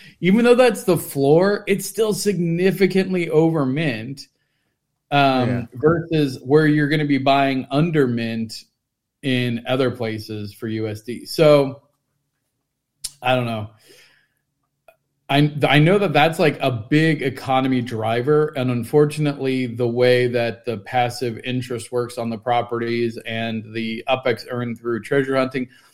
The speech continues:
Speaker 1: there's not enough upex sinks. And, I mean, if you talk to Dirk and Idan about it, like, they know. Like, one of the biggest things that Upland is missing right now, and what the layer two is supposed to come in,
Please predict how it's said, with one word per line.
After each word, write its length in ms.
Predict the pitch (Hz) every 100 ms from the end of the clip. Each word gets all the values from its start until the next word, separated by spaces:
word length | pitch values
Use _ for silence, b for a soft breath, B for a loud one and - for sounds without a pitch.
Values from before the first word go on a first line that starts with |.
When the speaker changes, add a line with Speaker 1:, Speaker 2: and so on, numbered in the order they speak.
| b _
Speaker 1:
there's 200 | 156 143
not 260 | 156 185 233
enough 580 | 208 156 147 143 - - _ 135
upex 380 | 143 143 117
sinks. 420 | - - 143 123 135
And, 80 |
I 40 | 131
mean, 240 | 131 127
if 120 | 123
you 120 | 127 131
talk 320 | 175 180 -
to 80 | 127
Dirk 360 | 117 120 117
and 160 | 117 113
Idan 440 | 113 110 110 107
about 240 | 104 101 110
it, 120 | 104
like, 260 | 117 110 _ _ _ _ -
they 260 | 135 226
know. 380 | 208 110 80 107
Like, 240 | 113 127 123
one 300 | 143 165 208
of 60 |
the 80 | 180
biggest 400 | 127 147 151 147
things 240 | 143 135 123
that 160 | 120 -
Upland 380 | 131 127 135 123
is 160 | 113 104
missing 340 | 143 151 123
right 200 | 113 110
now, 240 | 160 185 123
and 160 | 113
what 280 | 113 - _ _ _ _
the 120 | - 120
layer 260 | 123 117 110
two 160 | 135
is 100 | 117
supposed 300 | 98 117 107
to 80 | 104
come 160 | 107 127
in, 260 | 131 113